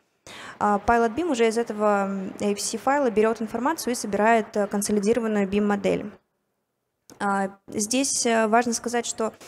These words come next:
а, с одной стороны, это, конечно, хорошо, когда у всех участников есть целая, э, полностью модель, а с другой стороны, это может вылиться в такой минус, что если есть какая-то прям огромная модель, но я как проектировщик, например, работаю с определенным оборудованием,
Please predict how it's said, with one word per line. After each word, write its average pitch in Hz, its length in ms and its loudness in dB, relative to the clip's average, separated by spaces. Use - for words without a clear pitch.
а, 214 120 2
с - 80 -4
одной 240 160 0
стороны, 254 280 -2
это, 247 160 -2
конечно, 240 340 -2
хорошо, 233 340 0
когда 226 320 2
у 214 60 4
всех 240 420 -2
участников 226 540 -2
есть 214 320 -2
целая, 214 480 2
э, 202 240 2
полностью 208 460 2
модель, 202 380 -2
а 208 180 2
с 202 40 -4
другой 220 220 0
стороны, 254 260 -2
это 254 140 0
может 247 260 2
вылиться 247 360 0
в - 80 -10
такой 233 200 2
минус, 277 480 0
что 233 260 -2
если 240 320 0
есть 240 180 -2
какая-то 233 380 -2
прям 220 200 -2
огромная 220 460 -2
модель, 254 400 0
но 233 100 2
я 226 200 2
как 220 160 -8
проектировщик, 214 680 -2
например, 208 400 -2
работаю 202 400 0
с - 60 -8
определенным 208 500 -2
оборудованием, 208 680 -2